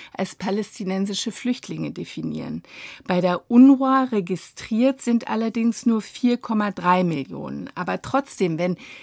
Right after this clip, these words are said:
sieben Millionen Palästinenser oder auch nur, in Anführungszeichen, vier Komma drei Millionen Palästinenser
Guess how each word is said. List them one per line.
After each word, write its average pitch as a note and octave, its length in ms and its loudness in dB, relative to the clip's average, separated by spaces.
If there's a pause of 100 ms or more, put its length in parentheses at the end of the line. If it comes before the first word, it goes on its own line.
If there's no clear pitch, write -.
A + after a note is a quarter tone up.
(120)
sieben B3 400 8
Millionen F3+ 480 4
Palästinenser E3 1000 -8
oder F3+ 360 -6
auch F3+ 320 -4
nur, G3 560 6
in E3+ 180 -6
Anführungszeichen, F3 1000 -4
vier A#3 220 -4
Komma F#3 320 -4
drei G3 340 0
Millionen E3 560 2
Palästinenser E3+ 560 -8